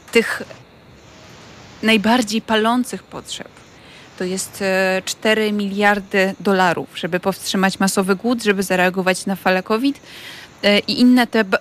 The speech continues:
krytyczne podstawy, mm, problemy. Tylko w tym roku, dwa tysiące dwudziestym pierwszym roku, tak agencje pomocowe wyceniają, e, ale ten pra-, plan reagowania jest w trzydziestu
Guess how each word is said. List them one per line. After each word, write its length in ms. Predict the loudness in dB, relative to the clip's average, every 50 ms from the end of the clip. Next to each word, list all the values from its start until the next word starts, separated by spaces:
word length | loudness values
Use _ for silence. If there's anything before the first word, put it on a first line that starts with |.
| -2
krytyczne 540 | -2 0 0 0 2 0 -4 -2 -2 -2 -2
podstawy, 640 | -2 -4 -10 -10 -6 -4 -4 -4 -2 -2 -2 -4 -4 -6 -8 -6
mm, 520 | -4 -4 -2 -2 -2 -2 -2 -2 -4 -2
problemy. 600 | -2 -2 0 2 2 2 4 4 2 0 0 -2 -6 -10 -20 -20 -20 -20 _ 0
Tylko 240 | 0 0 0 0 -4
w 60 | 0
tym 160 | 2 2 4
roku, 300 | 4 2 -2 -2 -4 -4
dwa 140 | -2 -2 -2
tysiące 340 | -2 -2 -4 -4 -4 -4 -6
dwudziestym 420 | -8 -4 -4 -4 -4 -2 -6 -4
pierwszym 380 | -4 -4 -6 -4 -4 -4 -2 -2
roku, 240 | -2 -4 -4 -6
tak 180 | -6 -6 -4 -6
agencje 340 | -4 -2 -2 -4 -2 -4 -6
pomocowe 480 | -4 -2 -4 -2 -2 -2 -2 -2 -2
wyceniają, 760 | -2 -2 -4 -2 0 2 2 4 4 2 2 2 0 -2 -4 -4 -6 -12 -18 -18 -16 -16 -18 -18 -18 -16 -4 0
e, 160 | 2 2 4
ale 180 | 4 4 4 2
ten 180 | 2 0 -2
pra-, 280 | -2 0 2 2 2 2 0 -10 -4
plan 240 | 2 2 4 4 4
reagowania 760 | 2 2 0 0 0 -2 -2 0 -2 -2 0 -2 -2 -2 -2
jest 320 | -2 -2 -4 -4 -6 -14
w 100 | -18 -14
trzydziestu 840 | -10 -6 -6 -2 0 2 0 0 0 -6 -6 -4 -2 -2 0 -2 -4